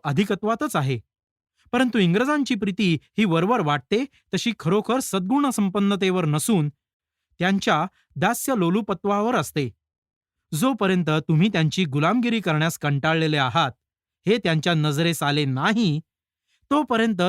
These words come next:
ते तुमच्या संस्कृत प्रावीण्याची स्तुती करतील व तुमच्या वक्तृत्वाची तारीफ करतील, परंतु हे सर्व त्यांच्या जोखडाला मान देण्यास तयार आहात तोपर्यंत.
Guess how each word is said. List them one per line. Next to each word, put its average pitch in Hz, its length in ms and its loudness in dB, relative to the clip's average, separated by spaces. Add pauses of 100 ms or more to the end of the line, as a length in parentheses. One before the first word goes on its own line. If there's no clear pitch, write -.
(120)
ते 254 120 0
तुमच्या 190 440 0
संस्कृत 190 500 -2
प्रावीण्याची 190 540 0
स्तुती 294 300 -2
करतील 156 440 -2 (760)
व 180 80 0
तुमच्या 165 400 0
वक्तृत्वाची 175 680 -2
तारीफ 165 420 0
करतील, 156 440 -2 (680)
परंतु 175 460 0
हे 156 280 0
सर्व 160 440 0
त्यांच्या 170 640 -2
जोखडाला 175 640 0
मान 170 340 2
देण्यास 156 420 0
तयार 143 240 0
आहात 147 220 -2 (160)
तोपर्यंत. 147 480 -2